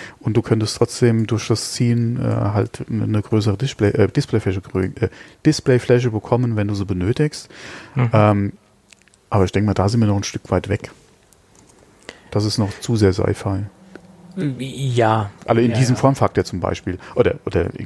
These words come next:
Speaker 1: gerade in diesem Formfaktor, äh, Mobile Phone.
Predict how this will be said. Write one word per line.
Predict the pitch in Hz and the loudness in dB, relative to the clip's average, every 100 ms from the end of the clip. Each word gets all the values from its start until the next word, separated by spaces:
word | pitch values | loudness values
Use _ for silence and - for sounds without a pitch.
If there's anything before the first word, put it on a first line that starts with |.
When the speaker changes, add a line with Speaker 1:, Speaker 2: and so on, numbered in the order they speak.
| - | -2
Speaker 1:
gerade | 95 104 110 | 0 2 2
in | |
diesem | 98 95 | 0 -4
Formfaktor, | - 101 104 101 98 90 - - | -2 -2 -2 -2 0 0 0 -4
äh, | 90 90 92 - - - _ | -2 -2 -6 -12 -20 -20 _
Mobile | - 98 120 90 | -2 0 2 2
Phone. | 85 - 92 87 | 0 -2 -4 -6